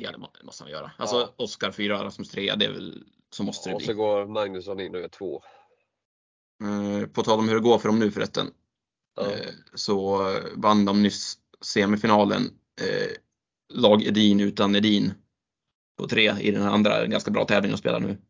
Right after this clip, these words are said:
Speaker 1: just nu
Speaker 2: Ja.
Speaker 1: då. Så de är i final mot Coe.
Speaker 2: Ja, det är ju helt sanslöst egentligen.
Speaker 1: Ja, men det är inte så kon-, alltså, jag har väl sagt det några gånger i podden redan, eh,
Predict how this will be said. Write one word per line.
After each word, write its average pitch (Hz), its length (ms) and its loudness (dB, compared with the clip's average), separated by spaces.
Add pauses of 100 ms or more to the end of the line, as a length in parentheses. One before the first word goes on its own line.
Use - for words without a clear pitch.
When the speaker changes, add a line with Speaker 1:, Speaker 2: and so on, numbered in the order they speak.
(400)
Speaker 1:
just 113 220 -6
nu 104 60 -2
Speaker 2:
Ja. - 60 -2
Speaker 1:
då. 107 80 -6 (640)
Så - 120 -10
de 113 360 8
är 117 60 4
i 110 80 6
final 104 340 4
mot 101 260 0 (400)
Coe. - 500 0 (1800)
Speaker 2:
Ja, 95 80 -12
det 90 100 -6
är 90 40 -2
ju 90 60 -2
helt 92 200 -2
sanslöst 95 640 -4
egentligen. - 300 -6 (400)
Speaker 1:
Ja, - 140 2
men 107 120 6
det 101 80 8
är 95 140 8
inte 101 120 -4
så 104 80 -6
kon-, 113 240 -2
alltså, 110 380 4 (460)
jag 107 80 0
har 107 60 4
väl 104 60 4
sagt 107 200 0
det 107 60 2
några 101 120 4
gånger 104 140 2
i 104 40 0
podden 107 320 2
redan, 107 340 2
eh, 110 320 0